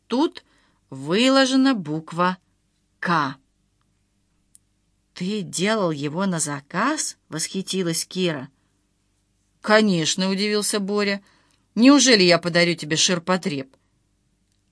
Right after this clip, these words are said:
Ожерелье Кира убрала в сейф. Оно было слишком ценным, чтобы просто так валяться в комоде. И вот сейчас,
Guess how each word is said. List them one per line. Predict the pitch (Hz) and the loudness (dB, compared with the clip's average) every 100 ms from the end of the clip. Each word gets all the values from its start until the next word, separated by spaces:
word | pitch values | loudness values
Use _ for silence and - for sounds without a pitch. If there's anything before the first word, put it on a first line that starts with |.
| _ _ _ _ _ | _ _ _ _ _
Ожерелье | - 147 151 170 160 139 143 | -10 -6 -2 0 0 -2 -6
Кира | 139 160 143 | -4 -4 -4
убрала | 143 143 139 135 | -6 -6 -6 -6
в | - | -2
сейф. | - 180 214 269 - _ _ _ _ | 0 2 2 0 -4 _ _ _ _
Оно | - 143 | -8 -6
было | 139 143 | -4 -2
слишком | - 151 - 147 | -2 -2 -4 -4
ценным, | - - 165 185 220 226 - - - | 0 2 4 4 2 0 -4 -18 -10
чтобы | - 220 220 | -2 -2 0
просто | 226 220 - | -2 -2 -4
так | 214 214 190 - _ _ | 2 4 2 0 _ _
валяться | 156 185 190 175 170 180 | 0 2 4 2 0 -8
в | - | -6
комоде. | 185 185 175 165 160 160 _ _ _ _ _ _ _ | -4 -2 -2 -4 -6 -8 _ _ _ _ _ _ _
И | 175 | -10
вот | 156 160 | -6 -6
сейчас, | - 170 - - 156 139 - | -6 -6 -4 -2 -2 -6 -8